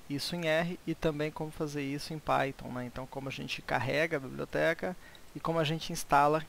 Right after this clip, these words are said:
que é usando esse comando aqui, tá bom?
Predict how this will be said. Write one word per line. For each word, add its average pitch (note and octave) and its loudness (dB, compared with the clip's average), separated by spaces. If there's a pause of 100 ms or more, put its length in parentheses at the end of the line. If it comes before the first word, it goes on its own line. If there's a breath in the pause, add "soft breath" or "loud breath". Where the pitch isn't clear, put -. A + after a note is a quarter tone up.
que - -4
é C#3 4
usando C#3 -2
esse C#3+ -8
comando C#3 -4
aqui, - -10 (880 loud breath)
tá - -12
bom? D3 2